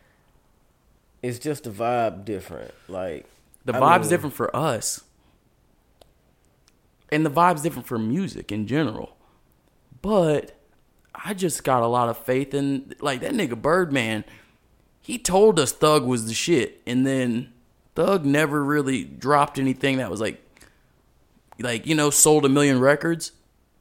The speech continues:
Speaker 2: but he's always been the shit, you know? Like, I don't, like, Birdman has a very strong will. That's the best way I can say it. Like, he, he kinda says things and then he just,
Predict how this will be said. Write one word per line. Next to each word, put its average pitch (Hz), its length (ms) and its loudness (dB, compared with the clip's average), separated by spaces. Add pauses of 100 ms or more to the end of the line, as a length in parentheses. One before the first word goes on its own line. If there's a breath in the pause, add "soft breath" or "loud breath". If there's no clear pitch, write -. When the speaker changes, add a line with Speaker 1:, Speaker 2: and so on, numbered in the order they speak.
(120)
Speaker 2:
but 165 120 0
he's 170 160 0
always 170 220 6
been 170 180 0
the 165 60 -2
shit, - 360 -4
you 139 100 -2
know? 160 200 0
Like, 131 260 0
I 135 120 -2
don't, 160 200 -6
like, 143 260 0
Birdman 165 400 -2
has 147 200 -4
a 117 60 -8
very 120 580 -2
strong 117 500 -2
will. 104 400 -2
That's 107 160 -8
the - 80 -12
best - 220 -8
way 87 100 -4
I 92 40 -4
can - 120 -16
say - 160 -8
it. - 180 -12
Like, 85 160 -10
he, 127 220 -10
he 139 80 -6
kinda 135 240 -4
says 143 300 0
things 131 340 -4
and 101 160 -8
then 147 200 -10
he 156 100 -12
just, 147 160 -18